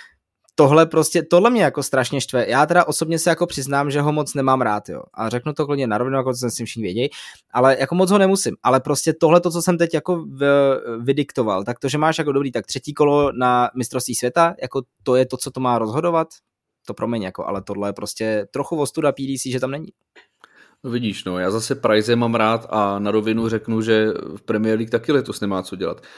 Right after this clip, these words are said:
Speaker 2: Ale co se týče Dimitriho, k němu mám velmi neutrální postoj, to mě nějak jako je vlastně jedno, jak on hraje, ale, eh, spíš se divím P D C z toho marketingového hlediska, protože on je prostě Belgičan.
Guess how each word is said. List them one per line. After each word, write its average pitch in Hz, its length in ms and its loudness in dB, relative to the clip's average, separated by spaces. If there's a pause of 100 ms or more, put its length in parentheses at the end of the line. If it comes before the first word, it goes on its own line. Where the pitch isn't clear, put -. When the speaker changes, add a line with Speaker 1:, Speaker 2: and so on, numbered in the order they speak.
(260)
Speaker 2:
Ale 110 500 6
co 113 120 -8
se 123 140 -10
týče 127 320 -4
Dimitriho, 131 680 4
k 131 120 -8
němu 127 200 2
mám 135 420 2
velmi 120 380 2
neutrální 120 560 0
postoj, 113 580 -2 (100)
to 107 300 -2
mě 113 160 -2
nějak 107 240 -2
jako 113 340 0 (280)
je 110 60 -8
vlastně 110 320 -4
jedno, 113 340 0
jak 110 140 -2
on 117 100 -2
hraje, 113 280 2
ale, 117 580 2 (360)
eh, 104 200 -2
spíš 113 300 -8
se 147 140 4
divím 135 400 2
P 143 220 -6
D 127 140 -2
C 131 140 -8
z 131 80 -8
toho 143 140 4
marketingového 127 680 0
hlediska, 127 380 0
protože 120 420 -2
on 123 180 2
je 123 60 2
prostě 131 320 -4
Belgičan. 127 640 -2